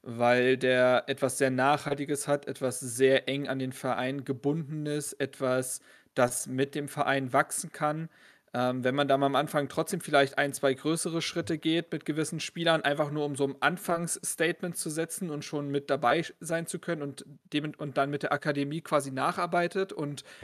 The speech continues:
versucht, diesen Standard zu halten, finde ich, ist es 'n sehr legitimer Ansatz, 'n Ansatz, der, glaube ich, auch dem Fußball am nächsten kommt. Denn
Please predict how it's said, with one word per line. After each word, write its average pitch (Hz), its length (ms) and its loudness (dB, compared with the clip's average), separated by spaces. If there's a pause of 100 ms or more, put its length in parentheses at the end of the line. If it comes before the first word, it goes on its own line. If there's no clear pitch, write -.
(100)
versucht, 151 440 0
diesen 151 340 -4
Standard 147 440 -2
zu 143 140 -6
halten, 160 460 2 (320)
finde 139 200 -4
ich, 135 100 -8
ist - 140 -8
es 143 140 -6
'n 139 100 -6
sehr 139 200 4
legitimer 147 600 -2
Ansatz, 151 440 -2
'n 151 60 -12
Ansatz, 147 560 0
der, 139 280 4
glaube 139 260 -2
ich, - 120 -16
auch 143 220 4
dem 139 220 -4
Fußball 180 420 0
am 135 140 0
nächsten 147 420 -4
kommt. 127 420 -6
Denn 131 380 -2